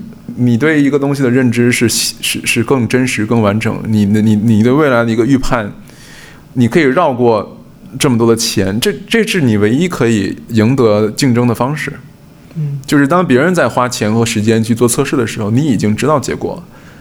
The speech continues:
Speaker 1: 你知道，你知道这个事情一定是这样的。所以小公司，我觉得做A B测试是一件很荒唐的事。如果你，如果你，你，你在很小的时候，你就花大量的时间做A B测试，说明你，你很容易就输掉了这个，这个游戏。
Speaker 2: 对。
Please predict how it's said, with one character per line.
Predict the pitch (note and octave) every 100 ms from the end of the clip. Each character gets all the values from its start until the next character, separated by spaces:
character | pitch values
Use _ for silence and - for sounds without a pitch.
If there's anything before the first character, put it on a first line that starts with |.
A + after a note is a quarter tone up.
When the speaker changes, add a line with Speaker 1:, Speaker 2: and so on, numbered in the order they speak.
| - - - - -
Speaker 1:
你 | - A2
知 | C3+
道， | D#3 C#3
你 | A#2
知 | A#2
道 | D3+
这 | C#3+
个 |
事 | B2+ C3
情 |
一 | A2
定 | A#2+
是 | C3
这 | G#2 G2+
样 | G2+
的。 | - A#2 - - - -
所 | D#3
以 | F#3 E3
小 | -
公 | A2 D3+
司， | D3 D#3 D#3
我 | A2+ G#2
觉 | G#2
得 | A2+
做 | B2+ C3+
A | C3+
B | C#3+ C3
测 | C#3+ C3+
试 | A#2+ B2
是 | -
一 | A2+
件 |
很 | A2 G2
荒 | C3 C3
唐 | G2
的 | G2+
事。 | - - -
如 | A#2+
果 | C#3
你， | D#3 A2+ -
如 | B2+
果 | D#3
你， | C#3+ A2+
你， | A2+ A2
你 | G#2+ G#2+
在 | C3
很 | C3 A#2+
小 | C3 G#2+
的 |
时 | G2+
候， | G#2+
你 | G#2
就 | G2+ G2+
花 | A2+
大 | B2
量 | B2+
的 | G#2+
时 | G#2
间 | G#2
做 | G#2+ A#2
A | A#2
B |
测 | A2+ A#2
试， | G#2 A2
说 | -
明 | C3+ B2
你， | A2+ F#2 - - -
你 | A2+ B2 C3+
很 | C#3 C3
容 | G#2+ A#2
易 |
就 | C#3+ C#3+
输 | - - -
掉 | D3 D3
了 | G2
这 | G2
个， | G2+ -
这 | G#2
个 |
游 | F2+
戏。 | - - - - - - - - -
Speaker 2:
对。 | D3+